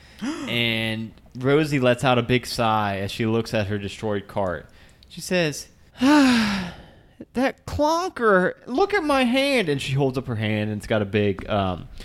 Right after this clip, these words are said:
a bruise kinda swelling on it. She says, "That clonker came. He stepped on my hand, he overturned our cart, took the cake, and ran off back into the woods."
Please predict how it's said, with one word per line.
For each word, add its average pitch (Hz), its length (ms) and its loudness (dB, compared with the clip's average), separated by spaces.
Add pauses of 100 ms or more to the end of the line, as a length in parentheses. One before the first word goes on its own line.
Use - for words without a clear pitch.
(200)
a 110 80 -2
bruise 107 540 -2
kinda 101 240 -2
swelling 101 460 -6
on 101 180 -4
it. 104 180 -4 (540)
She - 100 -20
says, 254 300 -2 (680)
"That 349 260 2
clonker 285 640 0
came. 262 580 2 (560)
He 330 280 6
stepped 359 480 4
on 294 120 6
my 269 200 4
hand, 359 480 4
he 320 180 4
overturned 339 720 4
our 277 140 6
cart, 294 520 2
took 370 300 2
the 330 80 -4
cake, 359 500 0
and 240 240 0
ran 302 300 4
off 320 400 4
back 359 300 4
into 349 160 2
the 370 120 6
woods." 370 800 4